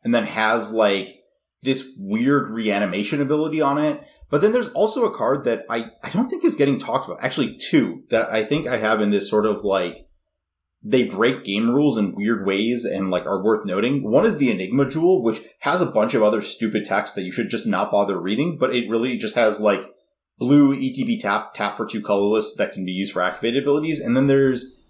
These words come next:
um, I believe there's a land where, like, E T Bs and you choose a color. Yeah, Sunken Citadel. Uh, E T B, choose a color, E T Bs tapped. Um, taps for one color, or one mana of that color, or two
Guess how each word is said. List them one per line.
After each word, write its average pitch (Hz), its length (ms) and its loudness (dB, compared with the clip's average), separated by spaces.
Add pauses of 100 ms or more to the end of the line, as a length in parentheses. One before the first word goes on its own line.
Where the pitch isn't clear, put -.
(360)
um, 101 540 2 (420)
I 135 80 2
believe 160 440 2
there's 240 120 2
a 131 80 4
land 104 400 0
where, 113 160 0
like, 104 240 -2
E 139 140 -2
T 147 120 -2 (320)
Bs 123 80 -2
and 110 120 0
you 104 120 4
choose 139 320 0
a 139 60 2
color. 104 540 4
Yeah, 110 240 2 (240)
Sunken 185 320 2
Citadel. 101 600 2
Uh, 101 400 4
E 151 60 -4
T 160 140 0
B, 147 200 0
choose 135 220 2
a 131 80 0
color, 113 600 4
E 117 100 0
T 123 100 -2
Bs 107 220 0
tapped. 101 360 -2 (500)
Um, 95 320 2
taps 151 280 -2
for 143 360 2
one 120 360 4
color, 123 560 4
or 117 80 2
one 131 140 4
mana 127 160 2
of 120 80 0
that 110 140 0
color, 123 300 4
or 110 260 2
two 151 520 2